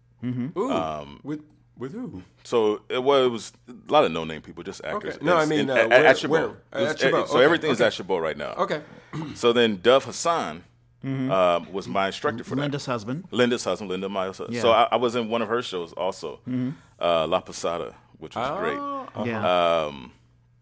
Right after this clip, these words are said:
Speaker 3: so Dove, I get into the show with, with him, and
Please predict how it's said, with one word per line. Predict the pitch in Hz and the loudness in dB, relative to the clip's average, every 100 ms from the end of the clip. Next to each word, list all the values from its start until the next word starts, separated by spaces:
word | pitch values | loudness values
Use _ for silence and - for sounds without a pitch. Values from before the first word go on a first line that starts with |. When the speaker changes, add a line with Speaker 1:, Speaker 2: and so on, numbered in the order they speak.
| _ _ _ | _ _ _
Speaker 3:
so | - 117 95 | -10 -2 -2
Dove, | 85 113 135 131 104 - - - | -2 0 2 2 0 -8 -20 -10
I | 90 | -6
get | 104 135 | -2 -2
into | 123 | -2
the | 113 | -10
show | 107 - 92 | -6 -2 -2
with, | 85 | -4
with | 82 80 82 | -10 -14 -12
him, | 80 76 76 _ _ _ _ _ | -12 -14 -18 _ _ _ _ _
and | 95 92 92 90 | -2 0 0 -2